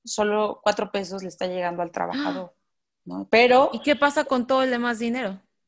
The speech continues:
Speaker 1: Pues, justamente es, este, donde las industrias, eh,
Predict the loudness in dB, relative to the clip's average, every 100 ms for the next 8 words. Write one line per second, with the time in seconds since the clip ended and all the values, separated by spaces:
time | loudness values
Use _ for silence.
0 | _ 4 4 4 2 2 4 6 6 4
1 | 4 4 4 0 0 0 -2 -8 -4 -4
2 | -6 -10 -6 -6 -4 -4 -6 -6 -8 -6
3 | -4 -4 -6 -10 -6 -4 -4 -2 -2 0
4 | -2 -6 -12 -10 -10 -10 -12 -14 -20